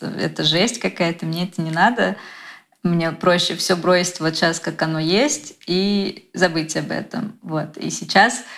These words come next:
поскольку я знаю, что так не работает, это не выход, и нужно действительно, не нужно быть жертвой, и нужно обязательно разговаривать со всеми. В общем, я поняла, что для меня работает взять паузу. Ну, то есть, и даже если и бросить это, то не <laughs> сразу, а подумав,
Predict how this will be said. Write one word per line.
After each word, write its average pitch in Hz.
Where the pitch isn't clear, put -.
поскольку 208
я 185
знаю, 254
что -
так 180
не 180
работает, 180
это -
не 180
выход, 185
и 180
нужно 175
действительно, 165
не 180
нужно 175
быть -
жертвой, 214
и -
нужно 156
обязательно 156
разговаривать 185
со 180
всеми. 175
В 160
общем, 202
я 180
поняла, 185
что -
для 175
меня 170
работает 170
взять 165
паузу. 156
Ну, -
то -
есть, -
и -
даже 190
если 180
и 175
бросить 202
это, 185
то 180
не 180
<laughs> -
сразу, 208
а -
подумав, 233